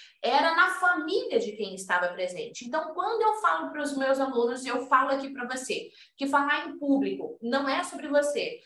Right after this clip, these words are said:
é sobre gerar valor na vida do outro, é sobre ser canal de transformação na vida do outro,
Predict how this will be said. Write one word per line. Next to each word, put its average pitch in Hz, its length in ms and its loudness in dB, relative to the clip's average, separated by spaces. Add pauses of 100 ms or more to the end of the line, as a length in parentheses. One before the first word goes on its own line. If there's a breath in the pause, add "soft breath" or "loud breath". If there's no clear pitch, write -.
(100)
é 226 80 -4
sobre 269 280 0
gerar 277 520 4
valor 311 280 4
na 277 160 0
vida 269 240 -2
do 262 120 -6
outro, 185 260 -4
é 202 40 -12
sobre 240 220 -12
ser 320 180 -8
canal 311 540 0
de 311 120 -6
transformação 247 720 -6
na 196 120 -10
vida 190 200 -10
do 185 120 -10
outro, 254 340 -2